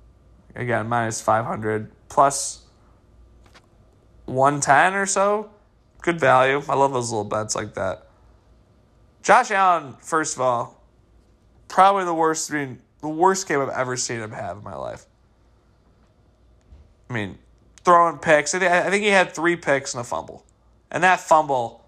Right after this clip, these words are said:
was the most horrendous thing I've ever seen. Butt fumbling at the end of that game. I mean, I was ripping out my hair. That being said,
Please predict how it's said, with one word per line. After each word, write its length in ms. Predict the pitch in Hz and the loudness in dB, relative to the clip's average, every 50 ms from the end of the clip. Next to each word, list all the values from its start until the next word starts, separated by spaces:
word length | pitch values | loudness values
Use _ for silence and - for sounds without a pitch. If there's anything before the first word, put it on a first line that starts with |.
| _ _ _ _ _ _ _ _ _ _ _ _ | _ _ _ _ _ _ _ _ _ _ _ _
was 180 | - 139 139 131 | -4 -4 -4 -4
the 80 | 135 131 | -4 -2
most 380 | 139 139 139 143 139 - - | 2 4 4 4 2 0 -2
horrendous 520 | - 143 135 131 131 143 147 147 143 - - | -2 -2 -2 -2 -2 -2 -2 -2 -2 -2 -2
thing 200 | - 135 127 110 | -2 -4 -4 -2
I've 160 | 110 117 113 | -2 -2 -2
ever 240 | 113 120 117 113 117 | -4 -4 -4 -4 -4
seen. 460 | - - 123 117 110 107 104 98 87 - _ _ _ _ _ - 147 127 - | -4 -4 -4 -6 -6 -8 -8 -10 -14 -18 _ _ _ _ _ -20 -10 -2 2
Butt 180 | 127 131 131 | 4 4 2
fumbling 640 | - - 139 127 123 120 123 120 117 117 113 113 113 - - | 2 2 2 2 2 0 -2 -2 -2 -2 -4 -8 -10 -14 -14
at 180 | - - 123 123 | -10 -10 -8 -6
the 80 | 113 | -4
end 100 | 113 117 | -4 -4
of 60 | 117 113 | -2 -2
that 200 | 117 113 113 - | -4 -4 -4 -6
game. 360 | 117 117 113 110 107 104 98 _ _ _ _ _ _ _ _ _ _ _ _ _ _ _ _ _ _ _ - | -6 -6 -6 -6 -8 -10 -12 _ _ _ _ _ _ _ _ _ _ _ _ _ _ _ _ _ _ _ -12
I 80 | - | -8
mean, 120 | 113 113 117 | -6 -4 -2
I 60 | 120 | -2
was 140 | 120 120 131 | -2 -2 0
ripping 320 | 139 156 160 160 160 147 | 2 2 2 2 2 4
out 160 | 139 127 120 | 4 4 4
my 120 | 120 117 117 | 2 -2 -6
hair. 300 | 120 113 - - - - _ _ _ _ _ _ _ _ _ _ _ _ _ _ _ _ _ _ _ _ _ _ - | -6 -8 -10 -12 -16 -18 _ _ _ _ _ _ _ _ _ _ _ _ _ _ _ _ _ _ _ _ _ _ 2
That 240 | 170 190 220 233 233 | 4 4 4 4 2
being 180 | 247 220 208 | -2 -6 -4
said, 320 | 190 - - - - 101 | 0 2 2 2 2 2